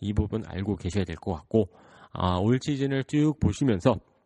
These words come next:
자, 푸이그 선수가 어떤 실수를 했었을 때 엘에이 다저스 그 구단이 어떻게 반응을 보이는지 이런 것도 보는 게 또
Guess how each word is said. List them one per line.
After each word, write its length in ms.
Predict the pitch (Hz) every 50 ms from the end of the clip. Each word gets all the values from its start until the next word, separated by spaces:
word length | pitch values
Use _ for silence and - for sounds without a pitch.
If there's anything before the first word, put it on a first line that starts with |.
| _ _
자, 100 | - - -
푸이그 300 | - - 165 170 170 160
선수가 280 | 147 147 143 123 131 123
어떤 320 | 92 90 - - 127 127
실수를 480 | 123 - 151 147 135 - 147 139 135 135
했었을 280 | 120 107 - 104 104 104
때 160 | - 147 127
엘에이 320 | 98 117 120 123 123 123 120
다저스 320 | 107 101 98 87 - 127
그 100 | 123 120
구단이 280 | 104 - - 107 120 131
어떻게 280 | 73 - - - - 190
반응을 340 | - - 107 123 151 156 139
보이는지 540 | 107 - 107 110 104 92 82 80 78 - 82 - _ _ _ _ _ _ _
이런 320 | - 135 185 208 220 214
것도 260 | 190 185 - - 180 156
보는 320 | - 127 127 123 110 101
게 340 | 87 92 95 120 170 175 131 -
또 360 | - 151 139 127 120 113 98